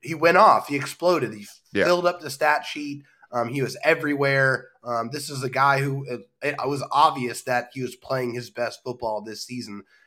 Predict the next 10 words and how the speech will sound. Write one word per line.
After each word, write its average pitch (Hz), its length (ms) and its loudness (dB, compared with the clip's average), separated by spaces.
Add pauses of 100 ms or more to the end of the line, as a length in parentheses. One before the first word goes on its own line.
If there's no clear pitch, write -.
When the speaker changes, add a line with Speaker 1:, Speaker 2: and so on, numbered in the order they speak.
Speaker 1:
And 135 240 -4
do 127 100 -12
you 160 140 -12
wanna 139 260 -2
let 135 220 -4
a 131 60 -2
player 135 440 -4
go 123 440 -4
potentially 135 720 -6
who 123 340 -4